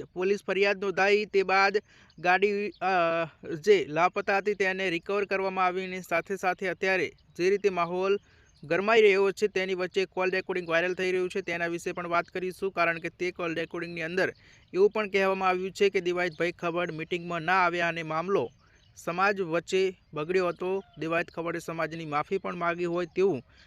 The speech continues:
કહેતા જોવા મળ્યા છે. પરંતુ અત્યારે જે રીતે વાત કરવામાં આવે તો દેવાયત, અ,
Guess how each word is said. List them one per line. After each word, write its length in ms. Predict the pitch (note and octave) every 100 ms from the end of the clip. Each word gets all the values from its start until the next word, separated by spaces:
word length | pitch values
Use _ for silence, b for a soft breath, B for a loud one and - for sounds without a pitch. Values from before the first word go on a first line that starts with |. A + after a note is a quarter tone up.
| b _
કહેતા 540 | E3 E3 F3 F#3 F#3+ F#3 D3+
જોવા 280 | C#3+ E3 D#3+
મળ્યા 260 | C#3+ B2
છે. 200 | - C#3 b b b
પરંતુ 320 | F3+ A3+ A#3+
અત્યારે 300 | A#3+ A#3 A3+
જે 140 | G#3 G#3+
રીતે 180 | G#3+ G#3+
વાત 180 | G3
કરવામાં 440 | G3 G#3 G3+ G3 F#3+
આવે 180 | F#3+ G3
તો 140 | G3+
દેવાયત, 540 | E3+ F3+ F#3 G3 G3
અ, 160 | D#3+ E3